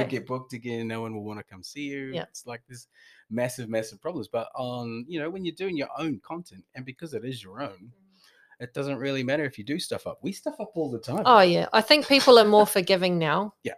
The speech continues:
Speaker 2: hundred percent.
Speaker 1: because more people are giving it a go, right?
Speaker 2: Hey, hey, uh, thanks for the, thanks for the follows and, uh, thanks for the, the
Speaker 1: Thanks for
Speaker 2: happy
Speaker 1: the
Speaker 2: smiles.
Speaker 1: likes and loves, guys.
Speaker 2: So if you are watching our,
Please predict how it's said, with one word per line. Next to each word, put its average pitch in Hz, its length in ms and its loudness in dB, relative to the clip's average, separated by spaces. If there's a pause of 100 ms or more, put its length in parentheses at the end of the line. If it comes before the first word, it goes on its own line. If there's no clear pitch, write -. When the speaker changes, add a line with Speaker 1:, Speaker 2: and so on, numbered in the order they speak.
(140)
Speaker 2:
hundred 143 200 -4
percent. 208 380 2
Speaker 1:
because - 120 -10
more 226 240 6
people 208 340 0
are 190 60 0
giving 180 300 0
it 170 100 0
a 170 40 0
go, 156 280 0
right? 160 320 -2 (1500)
Speaker 2:
Hey, 170 100 6
hey, 175 200 4
uh, 170 80 4
thanks 185 240 -2
for 170 100 -4
the, 156 380 4
thanks 175 180 -4
for 165 100 -4
the 151 80 -2
follows 165 360 0
and, 143 180 -2
uh, 143 300 -2
thanks - 180 -8
for 190 80 -6
the, 165 120 2
the 139 120 2 (140)
Speaker 1:
Thanks 320 160 -2
for - 140 0
Speaker 2:
happy 277 100 10
Speaker 1:
the 240 80 2
Speaker 2:
smiles. 262 320 6
Speaker 1:
likes 220 280 -4
and 220 120 -6
loves, 277 340 -2
guys. 202 500 -8 (360)
Speaker 2:
So - 160 2
if 175 180 0
you 196 140 -2
are 208 180 2
watching 185 320 -2
our, 147 200 -2